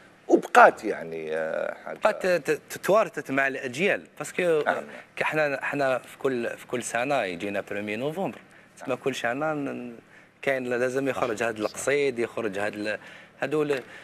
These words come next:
Speaker 2: حنا، أنا كي نحكي من باب الفني، الفن هذا راهو حنا بالنسبة ليا وبالنسبة لكاع الجزائريين راهو تراث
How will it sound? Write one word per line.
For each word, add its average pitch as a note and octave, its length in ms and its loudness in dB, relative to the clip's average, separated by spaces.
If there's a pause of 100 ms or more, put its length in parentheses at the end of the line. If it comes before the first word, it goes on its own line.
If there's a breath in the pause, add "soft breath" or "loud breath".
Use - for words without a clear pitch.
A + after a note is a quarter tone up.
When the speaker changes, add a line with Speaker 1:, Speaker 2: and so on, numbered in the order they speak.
(180 loud breath)
Speaker 2:
حنا، C3+ 400 -4
أنا C3+ 120 0
كي C3+ 160 -4
نحكي B2 340 -2
من A#2 200 -4
باب A2+ 180 0 (560)
الفني، G2+ 420 -4 (240)
الفن B2 280 -6
هذا A#2 320 0
راهو G#2+ 340 0
حنا A#2 440 -2 (100)
بالنسبة A2 400 -2
ليا B2 400 0
وبالنسبة A2 560 -6
لكاع A#2+ 240 0
الجزائريين A2 720 -4
راهو G#2+ 220 -2
تراث A2 380 -2